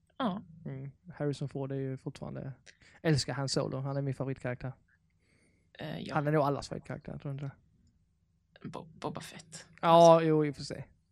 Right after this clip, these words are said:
Speaker 1: Såklart.
Speaker 2: Jag stör, han, han dör så töntigt bara, det är det jag stör mig på.
Speaker 1: Ja.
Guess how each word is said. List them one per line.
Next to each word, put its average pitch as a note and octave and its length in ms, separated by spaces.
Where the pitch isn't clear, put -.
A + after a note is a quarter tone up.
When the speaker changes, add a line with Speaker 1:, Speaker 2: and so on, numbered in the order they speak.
Speaker 1:
Såklart. - 560
Speaker 2:
Jag E3 160
stör, E3 220
han, D3+ 200
han E3+ 160
dör C#3+ 300
så D#3+ 120
töntigt - 380
bara, C#3 140
det C#3+ 60
är D3 40
det D3 60
jag C#3 80
stör - 220
mig C3+ 120
på. C3+ 160
Speaker 1:
Ja. G#3+ 360